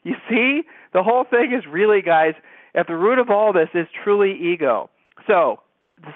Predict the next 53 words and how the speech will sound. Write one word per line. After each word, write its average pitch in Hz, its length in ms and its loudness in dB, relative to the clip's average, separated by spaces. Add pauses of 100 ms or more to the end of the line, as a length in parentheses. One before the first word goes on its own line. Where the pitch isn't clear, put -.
same 240 220 0
as 240 120 -2
with 196 140 0 (140)
fear. 190 400 0 (380)
When 220 260 -2
you're 247 260 2
around 190 280 2
that 180 160 -4
person 180 300 -4
that 139 100 -10
makes 147 200 -6
your - 100 -12
teeth 131 280 -12
itch, 120 320 -8 (180)
and 240 120 -2
you 262 80 -2
might 233 160 2
have 180 180 2
this 226 140 -2
happen 165 280 0
over 175 180 0
the 226 80 2
weekend, 240 500 0
that's 175 180 -2
great. 339 320 -2 (460)
You 180 80 -4
know, 170 240 2 (420)
over 185 240 2
next 233 260 -2
week, 320 200 -2
over 190 180 0
next 220 240 -2
month, 226 260 0
just 185 200 -8
remember 208 440 0
this. 120 220 -2 (440)
When 220 200 -2
you're 311 160 2
around 240 200 2
that 208 200 -2
person 185 300 -2
that 143 120 -4
for 185 220 -4
some 370 200 0
reason 285 340 -2
that 170 200 -2
person 185 420 -4
and 170 140 -12
you 160 120 -8
just 220 320 -4
don't 196 200 -2
quite 151 300 -2
click, - 240 -8